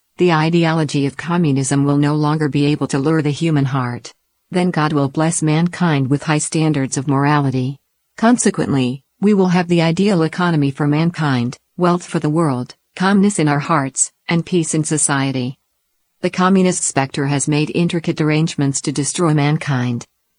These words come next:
Its economic arrangements are only one part of the story. To free ourselves from the control of communist ideals, we need to unpack the conspiracy, identify the fraudulent messages, and stop putting our hope in this bankrupt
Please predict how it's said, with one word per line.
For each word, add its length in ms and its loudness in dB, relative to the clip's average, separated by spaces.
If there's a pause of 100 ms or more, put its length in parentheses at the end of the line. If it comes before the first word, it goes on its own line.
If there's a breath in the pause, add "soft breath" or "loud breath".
Its 240 0
economic 500 2
arrangements 680 0
are 160 0
only 260 0
one 260 0
part 280 -2
of 80 -2
the 100 -2
story. 540 -2 (380)
To 100 2
free 260 2
ourselves 500 0
from 180 -2
the 80 0
control 440 0
of 100 -4
communist 640 -2
ideals, 640 -2 (160)
we 140 4
need 180 4
to 120 2
unpack 420 0
the 80 -4
conspiracy, 920 0 (180)
identify 560 0
the 120 -2
fraudulent 580 0
messages, 720 -2 (160)
and 160 -2
stop 340 -4
putting 260 0
our 100 2
hope 280 -2
in 100 0
this 160 -2
bankrupt 600 -2